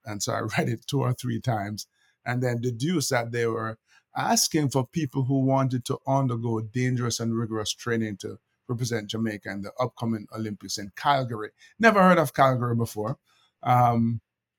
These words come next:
you know, basically make themselves known. I'm like, it was just so shocking. Like, this has to be the most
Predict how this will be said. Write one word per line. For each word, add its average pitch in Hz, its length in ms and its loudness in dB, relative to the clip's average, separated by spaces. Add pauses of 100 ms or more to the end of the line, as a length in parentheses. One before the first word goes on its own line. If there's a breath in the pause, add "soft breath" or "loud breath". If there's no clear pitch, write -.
(180)
you 135 100 4
know, 120 200 2
basically 139 420 2
make 127 220 0
themselves 123 440 0
known. 127 200 0
I'm 170 140 2
like, 190 240 0 (320)
it 156 120 -2
was 190 180 2
just 170 260 2
so 190 200 0
shocking. 139 680 0 (140)
Like, 139 260 -2
this 185 180 4
has 185 220 2
to 170 100 -2
be 147 120 -2
the 139 100 0
most 139 460 -2